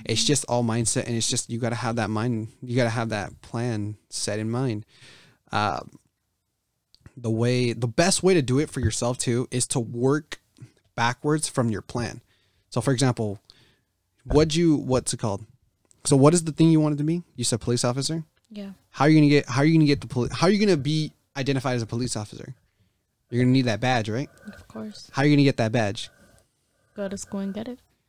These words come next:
Speaker 1: Go to
Speaker 2: Well,
Speaker 1: s-
Speaker 2: you don't need to school. You just go to the academy.
Speaker 1: Academy. How, how are you gonna get accepted to an academy?
Speaker 2: Mm, you have to have a clean record, have to be twenty-one years old, and, uh, I don't know.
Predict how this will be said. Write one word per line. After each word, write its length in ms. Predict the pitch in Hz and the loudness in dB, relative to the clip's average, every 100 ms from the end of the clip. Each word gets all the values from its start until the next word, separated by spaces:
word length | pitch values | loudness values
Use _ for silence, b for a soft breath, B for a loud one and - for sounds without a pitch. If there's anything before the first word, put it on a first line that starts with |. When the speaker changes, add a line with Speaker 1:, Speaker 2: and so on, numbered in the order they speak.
| _ | _
Speaker 1:
Go 80 | - | 2
to 60 | 269 | 2
Speaker 2:
Well, 80 | |
Speaker 1:
s- 60 | 240 | 2
Speaker 2:
you 100 | 285 | -2
don't 140 | 359 | -4
need 100 | 269 | -4
to 60 | 240 | -10
school. 300 | - - 202 | -10 -6 -6
You 100 | 208 - | -6 -12
just 240 | 208 - - | -14 -12 -10
go 120 | - | -8
to 140 | - 175 | -8 -8
the 60 | |
academy. 480 | 180 214 220 170 - 220 _ _ _ - | -6 -6 -4 -6 -8 -12 _ _ _ -16
Speaker 1:
Academy. 500 | - 160 147 110 107 | 0 2 4 2 -2
How, 440 | - 165 156 - | -2 0 0 -4
how 160 | - - | -6 -4
are 40 | 202 | -2
you 60 | |
gonna 80 | 185 | -2
get 60 | 147 | -2
accepted 420 | - - 185 139 | 0 0 0 -2
to 80 | 120 | -2
an 60 | 104 | -4
academy? 440 | - - - 117 _ _ _ _ _ 214 | -6 -8 -10 -14 _ _ _ _ _ -20
Speaker 2:
Mm, 340 | 208 202 196 185 _ - | -20 -20 -20 -20 _ -10
you 80 | 220 | -6
have 100 | 214 | -4
to 80 | 214 | -2
have 120 | 214 | -4
a 40 | 202 | -4
clean 280 | 208 208 | -4 -4
record, 380 | 196 208 - 240 | -4 -6 -10 -12
have 160 | 220 - | -14 -12
to 60 | 202 | -10
be 120 | 196 | -10
twenty-one 420 | - 202 196 190 | -10 -8 -6 -4
years 240 | 190 185 196 | -4 -4 -4
old, 280 | 214 226 | -4 -4
and, 380 | 214 185 180 180 - _ _ _ _ _ - | -4 -2 -2 -4 -10 _ _ _ _ _ -12
uh, 260 | 180 160 - - _ _ B B B - 240 | -12 -12 -16 -20 _ _ B B B -10 -6
I 40 | |
don't 140 | 339 | -4
know. 300 | 339 349 233 | -4 -4 -6